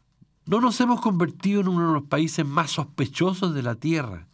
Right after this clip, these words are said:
y con el mayor número de cámaras de vigilancia en los bancos, en las calles, en las plazas o en cualquier lugar? Como que en cada asalto a edificios quede grabado inmediatamente, eh,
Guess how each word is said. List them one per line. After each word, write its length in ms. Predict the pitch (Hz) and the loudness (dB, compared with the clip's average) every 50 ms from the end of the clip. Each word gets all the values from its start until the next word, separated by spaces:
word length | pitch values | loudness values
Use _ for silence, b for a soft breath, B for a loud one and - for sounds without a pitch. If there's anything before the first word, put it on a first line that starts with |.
| b b b b b b b b | b b b b b b b b
y 80 | 120 117 | -8 -2
con 200 | 127 147 147 147 | 0 0 2 2
el 80 | 143 | 2
mayor 320 | 139 143 143 147 170 175 170 | 2 2 2 2 2 2 2
número 480 | 165 160 170 170 175 170 151 147 143 | 0 0 2 2 2 2 2 2 0
de 120 | 135 123 131 | 0 -2 -2
cámaras 440 | 151 147 151 151 151 147 147 135 | -2 -2 0 0 0 -2 -2 -2
de 100 | 127 127 | -2 -2
vigilancia 920 | 123 117 110 101 - 120 117 127 139 151 151 143 131 120 - 127 123 117 117 B B B B B 113 - | -2 -2 -2 -4 -4 -4 -2 0 0 0 0 -2 -4 -6 -6 -6 -6 -8 -8 B B B B B -6 -2
en 140 | 214 220 | 0 0
los 160 | 220 190 151 160 | 0 0 0 0
bancos, 540 | 190 196 190 180 143 - - 117 101 - B B B B | 0 0 0 -2 -4 -6 -8 -8 -8 -10 B B B B
en 120 | - 185 202 | -2 0 0
las 160 | 180 185 180 | 0 -2 -2
calles, 560 | - 185 185 180 180 165 135 113 104 92 92 B B B B B | -2 -2 0 0 0 0 -2 -4 -6 -8 -10 B B B B B
en 120 | - 151 165 | -2 0 0
las 120 | 151 131 | 0 -2
plazas 540 | - - 165 170 170 160 - - 135 117 - | -2 0 0 2 2 0 -2 -4 -6 -4 -2
o 60 | 139 | -4
en 80 | 123 117 | -4 -4
cualquier 380 | - 135 120 120 - 151 151 | -4 -6 -6 -4 -2 -2 0
lugar? 500 | 143 135 131 123 135 147 135 110 90 87 - _ _ _ _ b b b b b b b b b b b b b b b | 0 0 0 0 0 0 -2 -2 -6 -10 -18 _ _ _ _ b b b b b b b b b b b b b b b
Como 240 | - 160 160 170 160 | -2 0 0 2 2
que 80 | 156 | 0
en 100 | 170 156 | -2 -2
cada 220 | 147 - 202 208 208 | 0 2 2 4 4
asalto 500 | 180 - - 202 214 202 180 - 196 185 | 2 2 2 2 2 0 -2 -2 0 2
a 80 | 175 | 2
edificios 640 | 165 156 - - - 196 202 185 - - 208 196 B B B B B B B | 2 0 0 -2 -2 -2 -2 -2 -2 -4 -6 -6 B B B B B B B
quede 300 | - - 160 170 175 165 | -2 0 2 2 2 2
grabado 360 | 156 156 151 151 156 165 170 | 2 2 2 4 4 2 2
inmediatamente, 1040 | 170 160 156 151 151 151 160 165 160 160 143 147 151 160 156 - - 180 180 175 175 B B B B B B B - | 2 2 2 2 2 2 2 0 0 0 0 0 0 -2 -4 -4 -2 -2 -2 -2 -4 B B B B B B B -4
eh, 380 | 131 139 135 131 127 123 120 | -2 0 0 0 0 -2 -4